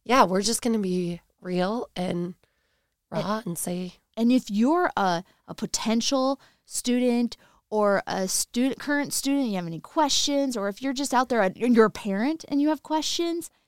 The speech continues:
Speaker 2: feel free to email us.
Speaker 1: Yes.
Speaker 2: And we'll have our email in the comments below.
Speaker 1: Right.
Speaker 2: And so we can be contacted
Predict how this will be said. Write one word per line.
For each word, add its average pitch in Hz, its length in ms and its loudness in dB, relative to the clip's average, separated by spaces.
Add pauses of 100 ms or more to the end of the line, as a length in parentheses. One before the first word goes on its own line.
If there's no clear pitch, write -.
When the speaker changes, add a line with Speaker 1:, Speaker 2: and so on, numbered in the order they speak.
Speaker 2:
feel 285 160 0
free 349 200 2
to 277 160 0
email 285 320 2
us. 330 500 0 (400)
Speaker 1:
Yes. - 480 -8 (340)
Speaker 2:
And 214 420 2 (140)
we'll 220 200 2
have 220 240 0
our 190 160 2
email 196 640 -4 (420)
in 196 440 0
the 180 80 -8
comments 185 340 -10
below. 247 680 4 (220)
Speaker 1:
Right. - 380 -16 (180)
Speaker 2:
And 196 520 0
so 196 220 -2
we 185 220 -4
can 196 160 -4
be 190 80 -4
contacted 185 760 -8